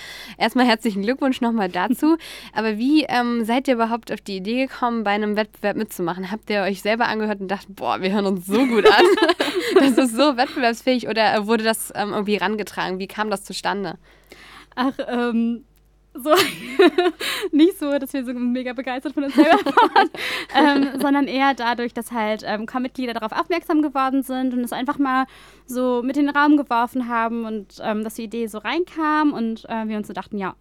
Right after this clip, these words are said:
Speaker 2: warum nicht? Kann Spaß machen."
Speaker 1: Ja, das ist ja auch eigentlich immer das, das Wichtigste, dass man auch Spaß hat.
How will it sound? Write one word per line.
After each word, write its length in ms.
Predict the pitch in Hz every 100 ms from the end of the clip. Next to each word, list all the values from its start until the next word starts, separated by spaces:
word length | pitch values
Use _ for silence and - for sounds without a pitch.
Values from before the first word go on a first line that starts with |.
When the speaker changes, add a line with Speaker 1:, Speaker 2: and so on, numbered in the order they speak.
| _
Speaker 2:
warum 240 | 220 196 202
nicht? 280 | 190 - _ _ _ _ _ -
Kann 120 | 196
Spaß 260 | - 180 -
machen." 240 | - 180 _ _ _
Speaker 1:
Ja, 160 | 185 175
das 200 | 208 233
ist 120 | 233
ja 160 | 208
auch 80 | 208
eigentlich 220 | 208 214
immer 260 | 214 196 170 -
das, 220 | 185 -
das 260 | 190 196 202
Wichtigste, 460 | 233 220 190 196
dass 160 | 190 202
man 120 | 175
auch 100 | 180
Spaß 420 | - 175 196 220
hat. 100 | 254